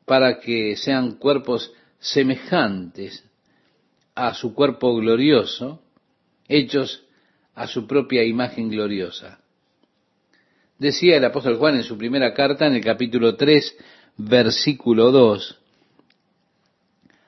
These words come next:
"Amados, ahora somos hijos de Dios,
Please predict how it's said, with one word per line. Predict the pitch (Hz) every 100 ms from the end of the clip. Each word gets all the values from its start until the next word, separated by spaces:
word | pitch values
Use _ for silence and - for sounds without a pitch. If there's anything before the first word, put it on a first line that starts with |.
| _
"Amados, | 139 151 110 90 90 - - _ _ _ -
ahora | 131 160 175
somos | - 156 143 117 -
hijos | 117 117
de | 110 101
Dios, | 92 80 -